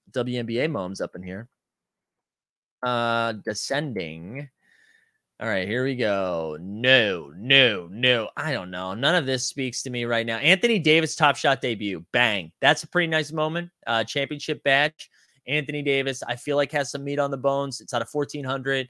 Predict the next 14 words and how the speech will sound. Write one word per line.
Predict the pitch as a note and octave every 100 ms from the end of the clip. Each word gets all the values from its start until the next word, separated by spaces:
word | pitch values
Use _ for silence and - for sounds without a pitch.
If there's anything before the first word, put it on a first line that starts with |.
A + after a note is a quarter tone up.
| _ _ -
Uh, | A2+ G#2+ G#2 G2+
he's | A2 C3+ -
coming | D3+ C#3 B2
back | B2 B2 B2
from | - B2 G#2
injury. | A#2 D3+ D3 D#3+ D3
A | B2+
little | A2+ G#2+
bit | A2
of |
a | G2
disappointing | G2+ - A2 G#2 G2+
Lakers | C3 C#3 C#3+
season. | - C#3+ B2+ C3+ C3